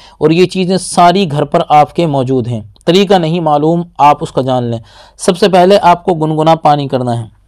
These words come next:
ठीक है, गुनगुना पानी करने के बाद में एक गिलास और उसमें एक नींबू डालें आप, ठीक है। और नींबू डालने के बाद में दूसरे नंबर पर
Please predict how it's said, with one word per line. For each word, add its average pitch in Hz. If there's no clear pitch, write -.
ठीक 170
है, 175
गुनगुना 165
पानी 160
करने 156
के 147
बाद 139
में 151
एक 151
गिलास 139
और 160
उसमें 185
एक 185
नींबू 170
डालें 127
आप, 107
ठीक 170
है। 143
और 147
नींबू 196
डालने 175
के 156
बाद 147
में 147
दूसरे 208
नंबर 147
पर 160